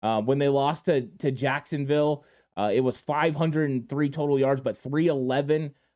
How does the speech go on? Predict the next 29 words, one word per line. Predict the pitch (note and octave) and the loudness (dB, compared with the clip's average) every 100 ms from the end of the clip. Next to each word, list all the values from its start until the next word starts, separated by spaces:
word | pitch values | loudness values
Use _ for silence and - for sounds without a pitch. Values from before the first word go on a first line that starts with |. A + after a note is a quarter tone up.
| - | -6
uh, | A2 | -4
passing, | C#3+ C#3+ D3 F3 D#3 | 0 0 0 -2 0
but | C#3+ | 0
a | B2 | -2
hundred | - D#3+ C#3+ E3 C#3+ | -4 -2 0 -2 -2
ninety-two | C3+ C#3+ C#3 D3+ | -2 -4 -4 -2
rushing. | B2+ B2+ C3 C#3+ C3+ _ _ _ _ | 0 0 -2 -6 -8 _ _ _ _
Balanced | B2+ D#3+ A3+ C4 | -6 -2 0 0
attacks | A3 E3 C#3+ C#3+ - | -4 -2 -2 -2 -2
are | D3 | -2
what | C3+ | 0
give | B2+ D3 | 0 -2
them | B2+ | -2
problems. | C#3 F3 E3 B2+ | -2 -2 -2 -4
And | C3 | -2
then | D#3 | -2
the | D3 | 2
Washington | C#3 D#3+ F3+ D#3 | 2 0 -4 -6
Commanders, | D3 C3+ D#3+ C3+ | -4 -2 -2 -2
which | C3 | -2
everyone | C#3 C#3 C#3 C3 | -2 0 0 0
has | B2 | -2
been | A#2+ | -4
pointing | - D3 C#3+ | -4 -4 -4
to, | C3+ B2 G#2+ - _ _ | 0 0 0 -8 _ _
the | B2+ | -2
week | D3+ | 0
eighteen | D3 B2+ D3+ | 0 -2 -4
matchup, | D3 B2+ B2 C3+ | -4 -4 -2 -2